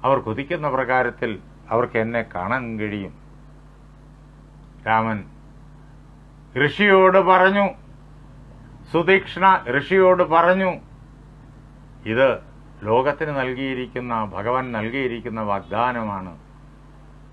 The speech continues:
രാമമന്ത്രം ജപിച്ചുകൊണ്ട്, ഭഗവത്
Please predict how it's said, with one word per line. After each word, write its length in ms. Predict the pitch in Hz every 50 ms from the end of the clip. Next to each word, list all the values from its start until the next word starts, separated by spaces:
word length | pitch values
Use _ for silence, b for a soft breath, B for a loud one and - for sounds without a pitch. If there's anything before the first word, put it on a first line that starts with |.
| - - - - - - - - - - - - -
രാമമന്ത്രം 640 | 110 117 120 127 131 123 117 113 120 120 120 123 123 123
ജപിച്ചുകൊണ്ട്, 680 | 117 120 117 117 117 107 - 135 123 123 120 120 113 117 117 101 90
ഭഗവത് 360 | 98 107 120 127 127 123